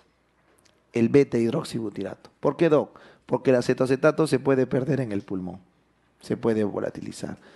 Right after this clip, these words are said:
Entonces el hígado, su última función es meterle hidrógenos, meterle más agua y lo hace hidrosoluble. Ahora sí pueden viajar por mi cuerpo,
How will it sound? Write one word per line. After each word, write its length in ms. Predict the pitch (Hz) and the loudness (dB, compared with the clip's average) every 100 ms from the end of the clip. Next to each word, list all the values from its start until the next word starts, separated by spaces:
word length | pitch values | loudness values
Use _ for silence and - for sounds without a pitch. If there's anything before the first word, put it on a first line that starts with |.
| - | -20
Entonces 220 | _ - | _ -2
el 140 | 127 147 | 2 4
hígado, 500 | 180 160 143 151 180 - _ | 6 6 4 2 0 -10 _
su 180 | - 143 | -6 -2
última 480 | - 208 175 170 160 | 2 2 2 2 2
función 600 | 156 156 156 151 151 160 - _ | 0 -2 2 2 2 -4 -14 _
es 200 | - 160 | 2 2
meterle 640 | 131 123 120 143 131 127 131 | 2 0 4 4 4 0 0
hidrógenos, 880 | 127 123 123 117 120 113 117 110 - _ _ - | 0 2 0 0 -4 -4 -4 -6 -10 _ _ -12
meterle 540 | 92 87 - 107 107 | -10 -8 -2 0 0
más 340 | 95 98 95 - | 0 -2 -4 -2
agua 500 | 104 95 92 90 - _ _ _ _ | -2 0 0 -2 -12 _ _ _ _
y 120 | 107 | -6
lo 160 | 98 98 | -4 -4
hace 260 | - - | -4 -8
hidrosoluble. 880 | - 101 95 95 - 101 95 92 - - _ _ - _ | -8 -8 -8 -8 -10 -12 -12 -14 -18 -20 _ _ -20 _
Ahora 460 | - 104 135 147 139 | -4 2 4 4 2
sí 420 | - 147 147 156 - _ _ | 2 2 2 -2 -12 _ _
pueden 340 | - 131 127 | 0 2 2
viajar 380 | 123 120 - 123 | 0 0 0 -2
por 160 | - 123 | -2 -4
mi 120 | 123 | -4
cuerpo, 600 | - 123 117 120 120 - | -2 -2 -2 -2 -2 -4